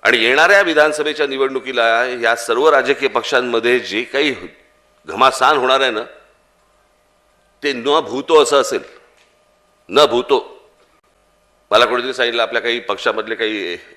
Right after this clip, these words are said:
एखाद दोन काही पदाधिकारी <clears throat> कुठच्यातरी पक्षात जायचे,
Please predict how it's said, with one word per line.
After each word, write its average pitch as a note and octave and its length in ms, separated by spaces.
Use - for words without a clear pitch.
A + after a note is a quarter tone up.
एखाद F#2+ 220
दोन G2+ 180
काही G2+ 140
पदाधिकारी F#2+ 600
<clears throat> - 0
कुठच्यातरी G#2 280
पक्षात G2 320
जायचे, F2 360